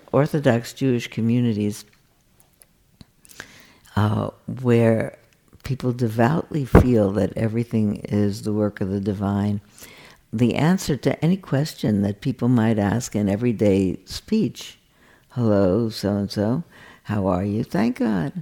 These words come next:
How's your wife? Thank God. How's your business?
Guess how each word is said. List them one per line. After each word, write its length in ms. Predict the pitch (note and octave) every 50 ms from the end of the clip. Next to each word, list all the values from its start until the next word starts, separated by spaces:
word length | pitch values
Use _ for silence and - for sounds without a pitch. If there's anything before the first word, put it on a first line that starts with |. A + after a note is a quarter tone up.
| - - - - _ _ _ _ _ _ _ _
How's 280 | - - A#2 B2 B2 C3
your 120 | B2 A#2
wife? 580 | G#2 G#2 G2+ F#2+ G2+ A2+ - F3 F3+ - - - - - _ _ _ _ _ _ _
Thank 340 | - - D#4+ F4 F4+ F4+ -
God. 460 | F#4+ F#4 E4+ G3 A#2 G2+ G2 G#2 A2+ - - _ _ _ _ _ _ _ _ - _ _ _ _ _ _ _ _ _
How's 260 | - A3+ - - -
your 120 | - C3+ G#2+
business? 680 | - A2+ G#2+ A2 - - F3+ - - - - - -